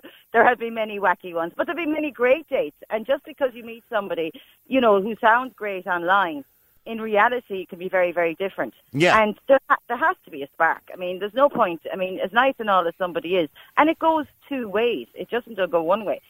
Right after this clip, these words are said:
Speaker 1: Do you know, that kind of thing? I mean, I could be kind of, "Oh, God, he's great," and he might go, "Well, she's not my type." And you have to take that. You have to be prepared for
Speaker 2: But
Speaker 1: that.
Speaker 2: does the spark, because obviously I've never done it, but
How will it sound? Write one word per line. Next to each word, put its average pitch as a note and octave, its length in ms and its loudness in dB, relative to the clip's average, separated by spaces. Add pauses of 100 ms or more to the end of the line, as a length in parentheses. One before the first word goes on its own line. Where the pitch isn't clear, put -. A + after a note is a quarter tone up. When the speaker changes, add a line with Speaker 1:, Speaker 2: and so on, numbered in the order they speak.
(120)
Speaker 1:
Do G3 60 -4
you - 20 6
know, A3 80 6
that A#3 80 -4
kind B3 100 0
of G3+ 60 -4
thing? E3+ 180 -2 (300)
I G3 100 4
mean, F#3+ 320 -4
I G#3 160 2
could G#3 180 -12
be F3 140 -10
kind E3 240 -6
of, F3+ 80 -4
"Oh, F3+ 80 0
God, D#3+ 180 0
he's D3+ 160 -12
great," E3+ 320 -2
and C3+ 140 -14
he F3 100 -12
might E3 220 -6
go, D3+ 240 -2
"Well, D3+ 180 -2
she's D#3+ 120 -10
not D#3 140 0
my C3+ 100 -4
type." F3+ 320 2 (200)
And B3 120 0
you B3+ 60 2
have D4 180 4
to - 80 -20 (100)
take A3 240 -12
that. - 160 -14 (320)
You F#3+ 100 -8
have G#3+ 160 0
to - 60 -20
be A3+ 60 -16
prepared F3 400 -8
for - 80 -20
Speaker 2:
But A#3+ 160 2
Speaker 1:
that. C4+ 80 4
Speaker 2:
does D4 140 4
the D4 120 4
spark, G3+ 520 4
because C#3+ 180 0
obviously C#3 240 2
I've G2 100 -2
never G2+ 200 2
done B2+ 240 0
it, D2+ 160 -8
but B2+ 240 -2